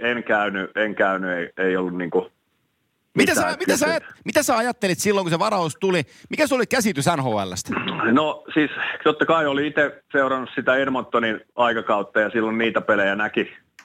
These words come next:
Speaker 1: Mut muutahan ei hirveästi nähnyt, että silloin kun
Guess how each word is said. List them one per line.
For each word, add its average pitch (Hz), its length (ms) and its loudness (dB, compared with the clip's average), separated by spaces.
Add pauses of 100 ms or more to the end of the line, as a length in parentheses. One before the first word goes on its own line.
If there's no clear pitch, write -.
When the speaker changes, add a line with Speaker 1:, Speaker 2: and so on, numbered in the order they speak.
(360)
Speaker 1:
Mut 101 160 -4
muutahan 117 460 2
ei 101 140 0
hirveästi 107 400 0
nähnyt, 107 460 0
että 85 280 -6
silloin 92 240 0
kun 90 240 -2